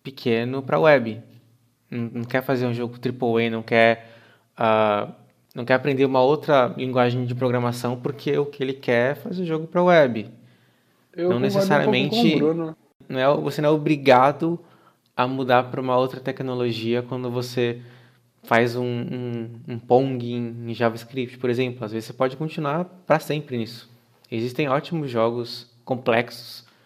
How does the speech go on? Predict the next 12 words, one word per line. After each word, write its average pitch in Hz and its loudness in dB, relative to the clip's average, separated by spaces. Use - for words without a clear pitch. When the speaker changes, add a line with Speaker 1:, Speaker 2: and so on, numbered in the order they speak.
Speaker 1:
feitos 117 -6
com 131 -10
linguagens 131 0
que 175 -4
não 175 0
são 185 -4
usadas 175 0
pra - -2
triple 120 0
A's, 110 -8
por 120 -6
exemplo. 104 -10